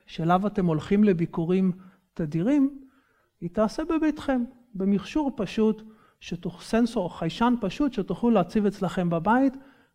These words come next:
ולהשתמש בו לשימושכם הפרטי באופן שוטף, מתמשך. מי מכם אוהב, אה, מדע בדיוני? אתם זוכרים את, אה, מסע בין כוכבים? אז מי שזוכר,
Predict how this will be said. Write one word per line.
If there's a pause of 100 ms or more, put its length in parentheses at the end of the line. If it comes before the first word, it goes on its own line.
ולהשתמש
בו (480)
לשימושכם
הפרטי
באופן
שוטף,
מתמשך. (1600)
מי
מכם
אוהב,
אה,
מדע
בדיוני? (1300)
אתם
זוכרים
את,
אה, (240)
מסע
בין
כוכבים? (1120)
אז
מי
שזוכר,